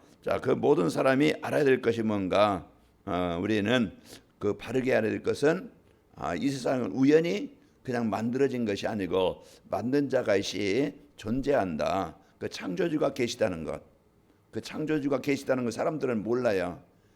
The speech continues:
그러니까 이 세상은 만든 자가 있이 존재한다는 올바른 이해는 그것을 알려줘야 되겠죠. 제가 여기 잠깐 있으면서, 아, 태양, 달, 별, 우리가 이제는 하나님이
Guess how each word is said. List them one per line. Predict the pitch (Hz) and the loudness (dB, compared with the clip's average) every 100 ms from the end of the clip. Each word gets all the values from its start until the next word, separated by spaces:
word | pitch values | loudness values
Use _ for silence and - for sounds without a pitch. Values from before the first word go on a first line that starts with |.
| _ | _
그러니까 | - 120 117 - 120 117 - - - | -4 -2 0 4 4 2 -4 -18 -6
이 | 123 | -4
세상은 | 104 113 107 104 104 87 - - | -2 -2 0 0 -4 -6 -14 -16
만든 | - 107 131 143 | -10 -4 0 2
자가 | 123 113 107 | 2 2 2
있이 | 110 - | 0 -6
존재한다는 | 110 117 117 107 92 92 104 98 - - - | -4 -2 -2 -2 -2 -2 -2 -4 -8 -18 -8
올바른 | 104 110 110 95 | -2 2 2 2
이해는 | 92 98 95 92 | 2 2 2 0
그것을 | 101 107 104 143 165 - - _ | -2 0 4 4 2 -4 -20 _
알려줘야 | - 107 107 98 95 | -2 0 2 2 2
되겠죠. | 95 101 - - 107 156 - _ | 2 -2 -2 -2 -2 -4 -10 _
제가 | - 120 113 | -6 -2 2
여기 | 117 | 0
잠깐 | 104 104 113 117 | 0 -4 -4 -4
있으면서, | 101 98 104 95 101 101 - - - - | -4 -6 -6 -2 -2 -2 -6 -14 -14 -16
아, | - 92 101 95 80 - _ _ _ _ _ _ _ _ _ - - - | -16 -8 -4 -4 -6 -14 _ _ _ _ _ _ _ _ _ -20 -20 -14
태양, | - 156 113 78 - _ _ - | -4 0 0 -2 -14 _ _ -14
달, | - 104 80 - | -6 -4 -4 -10
별, | - 113 98 - - _ _ _ | -2 0 0 -2 -14 _ _ _
우리가 | 113 127 120 | -2 0 0
이제는 | 104 110 95 | 0 0 -2
하나님이 | 107 151 147 127 117 139 | -2 -2 0 0 0 0